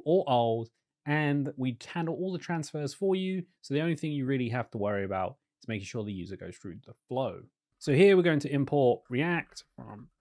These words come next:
React. We're also gonna import star as web browser, 'cause we're going to need this as well. And that's gonna come from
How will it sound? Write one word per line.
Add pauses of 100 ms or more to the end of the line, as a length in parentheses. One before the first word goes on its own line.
React. (920)
We're
also
gonna
import (200)
star
as
web (360)
browser, (1800)
'cause
we're
going
to
need
this
as
well.
And
that's
gonna
come
from